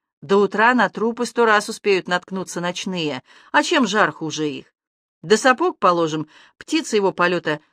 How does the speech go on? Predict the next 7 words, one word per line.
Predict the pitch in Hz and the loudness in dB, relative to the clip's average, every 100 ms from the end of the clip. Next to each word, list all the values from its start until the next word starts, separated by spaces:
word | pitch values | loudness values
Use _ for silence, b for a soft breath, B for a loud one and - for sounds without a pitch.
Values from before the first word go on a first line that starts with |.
| - | -14
не | 208 | -12
снисходят. | 170 156 - 311 311 269 254 - _ _ _ _ _ - | -10 -10 -4 -2 2 0 0 -12 _ _ _ _ _ -20
Спутничьим | - 339 302 302 294 294 | -4 0 2 0 2 4
оружием | 294 330 320 208 180 156 b | 4 4 0 0 -2 -4 b
запросто | 165 202 208 196 - 190 | -2 2 2 0 -4 -4
влететь | 190 190 294 294 | -4 -4 -4 -2
можно, | 277 269 240 247 233 | 0 0 0 -2 -2